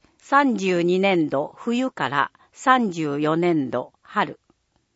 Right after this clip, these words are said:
移転準備など、三十四年度工事終了後。そして、三十四年度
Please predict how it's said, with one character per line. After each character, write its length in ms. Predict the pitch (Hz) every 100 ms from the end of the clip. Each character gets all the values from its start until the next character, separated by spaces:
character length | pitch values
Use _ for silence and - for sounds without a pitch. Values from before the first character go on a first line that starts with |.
| _ _ _ _ _ _ _
移 80 | 226
転 380 | 220 285 285 269
準 280 | 254 226 143
備 240 | 147 - _ -
な 180 | 180 185
ど、 240 | 135 - _ _ _ _ _ _ _ _
三 340 | - 269 269 208
十 280 | 185 170
四 180 | 175 185
年 340 | 196 196 160 143
度 220 | 139 - _ _ _
工 260 | 285 269
事 300 | 175 147 143
終 340 | 165 - 196 220
了 260 | 202 165
後。 280 | 147 143 - _ _ _ _ _ _ _ _ _ _ _ -
そ 120 | 247
し 200 | 254 -
て、 240 | 269 262 - _ _ _ _
三 380 | - 285 294 202
十 400 | 175 165 156 131
四 200 | 190 202
年 340 | 220 214 165
度 260 | 139 139